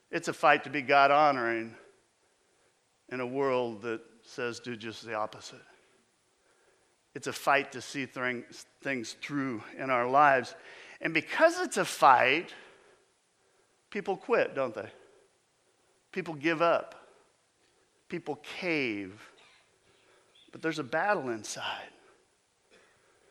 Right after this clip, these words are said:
And not only is there a battle inside us, the fight's all around us. You know, our culture wants to knock you out,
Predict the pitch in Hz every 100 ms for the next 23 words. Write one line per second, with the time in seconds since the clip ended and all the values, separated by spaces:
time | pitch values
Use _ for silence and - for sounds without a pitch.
0 | _ _ - 208 254 269 240 196 170 185
1 | 147 170 175 160 135 - 175 214 277 226
2 | 135 131 - - - _ _ _ _ _
3 | _ _ _ 180 - - 220 262 226 160
4 | 143 156 240 285 151 104 - - - _
5 | 156 196 208 190 175 - 277 269 - -
6 | 160 156 - - - 160 208 202 190 -
7 | - - _ - 190 185 175 175 160 160
8 | 131 110